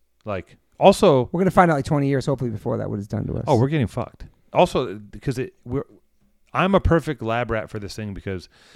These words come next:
Speaker 1: what they wanted was a captive audience to sell shit to, and they are selling shit to me.
Speaker 2: Mm.
Speaker 1: 'Cause I, I, the other day I was, like, lonely, right? I was on, I was, I was in a group chat talking to my friends. I just felt sad. 'Cause I was lonely.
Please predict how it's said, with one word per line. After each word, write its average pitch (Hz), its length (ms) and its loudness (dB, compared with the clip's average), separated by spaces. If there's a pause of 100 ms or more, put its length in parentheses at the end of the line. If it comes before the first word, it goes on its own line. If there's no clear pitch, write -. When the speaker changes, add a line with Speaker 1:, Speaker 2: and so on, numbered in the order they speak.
(140)
Speaker 1:
what 143 220 2
they 165 140 4
wanted 123 560 0
was 113 120 2
a 98 60 -2
captive 127 400 0
audience 113 320 0
to 85 80 -2
sell 101 260 0
shit - 240 -2
to, 180 280 0 (420)
and 101 160 2
they 127 100 6
are 107 80 6
selling 107 280 2
shit 98 180 -4
to - 80 -10
me. 78 280 -10 (280)
Speaker 2:
Mm. 147 220 4
Speaker 1:
'Cause 113 100 4
I, 127 120 10
I, 139 540 0
the 120 140 -2
other 185 140 2
day 165 180 4
I 165 60 6
was, 120 180 2
like, 110 180 -2
lonely, 147 580 0 (420)
right? 170 260 6 (320)
I - 80 -2
was 123 100 4
on, 151 160 4
I 120 60 -4
was, 123 160 -4
I 123 100 -4
was 139 100 -4
in 160 60 -6
a 131 60 -6
group 127 160 -8
chat 139 180 -6
talking 123 160 -4
to 131 60 -10
my 117 80 -8
friends. 127 240 -6
I 117 60 -2
just 110 180 -8
felt 123 180 2
sad. 82 420 -6 (220)
'Cause 120 100 0
I - 20 2
was 113 120 0
lonely. 117 400 -2